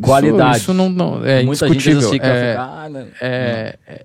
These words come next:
Speaker 2: é, é, geralmente, a, infelizmente, eu, a gente acaba escutando,
Speaker 1: É.
Speaker 2: né? E esses dias, ah, faz até um, um, não faz muito tempo, ah, eu, um cara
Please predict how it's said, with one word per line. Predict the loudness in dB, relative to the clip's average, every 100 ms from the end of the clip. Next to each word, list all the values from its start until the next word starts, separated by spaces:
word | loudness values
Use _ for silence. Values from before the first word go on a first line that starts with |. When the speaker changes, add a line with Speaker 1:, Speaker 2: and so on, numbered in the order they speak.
| _ -20 -16
Speaker 2:
é, | -14 -12
é, | -10 -10 -6
geralmente, | -2 -2 -2 -6 -8 -8 -10 -8
a, | -8 -8 -12 _ -16
infelizmente, | -8 -2 -2 0 -4 -4 -2
eu, | -2 -4 -6 -8
a | -4
gente | -2 -2
acaba | -2 -2
escutando, | -2 -4 -8 -4 -4 -4
Speaker 1:
É. |
Speaker 2:
né? | -8 -10 -20 _
E | -6
esses | -4 -4 -6
dias, | -8 -8
ah, | -6 -8 -10 -16 -20
faz | -14 -12
até | -10 -10
um, | -10 -10 -12
um, | -14 -14 -14 -16
não | -10 -2
faz | -2
muito | -2 -4 -4
tempo, | -4 -4 _ _ -20 _ -10
ah, | -4 -4 -4 -8 -10
eu, | -14 -14 _ _
um | -18 -14 -14 -16 -16
cara | -10 -4 -4 -6